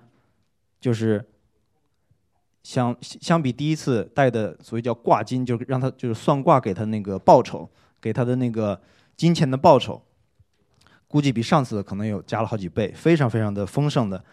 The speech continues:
这样一种要厚待巴兰，还是来求他，不依不饶的要求他。这个时候呢，巴兰怎么的反应？这个巴兰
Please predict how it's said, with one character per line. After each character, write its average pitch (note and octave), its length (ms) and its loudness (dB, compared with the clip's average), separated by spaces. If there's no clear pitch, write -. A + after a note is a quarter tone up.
这 B2 100 -4
样 A2+ 80 -2
一 A2+ 80 0
种 G2+ 300 -4
要 A#2 160 -2
厚 E3+ 260 4
待 G#2+ 220 0
巴 G#2 220 -8
兰， F#2+ 200 -8
还 - 260 -6
是 E3 100 -4
来 B2 120 2
求 G2 260 -8
他， F#2+ 180 -12
不 B2 120 -2
依 A2+ 80 -2
不 A2 100 -2
饶 G#2 140 0
的 G#2 80 -2
要 G#2+ 120 -2
求 G2 220 -8
他。 F2+ 140 -10
这 A#3 100 -4
个 A3+ 80 8
时 C#3+ 120 4
候 C#3 80 6
呢， B2+ 200 2
巴 C#3+ 160 6
兰 A#2 280 2
怎 G#2+ 100 -4
么 G2+ 80 -4
的 A2+ 80 -2
反 F#2+ 360 -10
应？ F#2+ 180 -6
这 D#3+ 120 -2
个 C#3 40 4
巴 D3+ 200 8
兰 C3 320 4